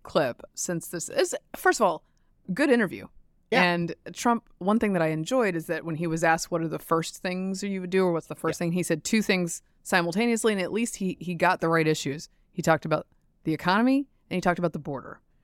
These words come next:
Speaker 1: which I thought was like, "Okay, I'm here
Speaker 2: Yeah.
Speaker 1: for, I'm here for that." He talked about some of the things in his record
Speaker 2: Mm-hmm.
Speaker 1: that are good.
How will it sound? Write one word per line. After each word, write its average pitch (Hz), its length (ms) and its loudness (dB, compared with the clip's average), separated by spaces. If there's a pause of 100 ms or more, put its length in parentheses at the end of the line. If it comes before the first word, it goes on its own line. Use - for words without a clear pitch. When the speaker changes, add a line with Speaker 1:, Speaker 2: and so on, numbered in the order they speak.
(160)
Speaker 1:
which 180 100 -2
I 185 60 4
thought 180 180 4
was 160 120 -6
like, 160 260 -4
"Okay, 180 300 4 (480)
I'm 190 120 -2
here 208 140 4
Speaker 2:
Yeah. 180 60 2
Speaker 1:
for, - 260 -2
I'm 202 80 4
here 214 160 6
for 180 140 2
that." 151 240 0 (260)
He 220 120 0
talked 202 220 6
about 196 200 2
some 185 140 -4
of 180 60 0
the 180 80 0
things 180 260 0
in 196 60 2
his 202 160 2
record 165 380 0
Speaker 2:
Mm-hmm. 107 160 -8
Speaker 1:
that 160 140 2
are 190 80 2
good. 151 340 -8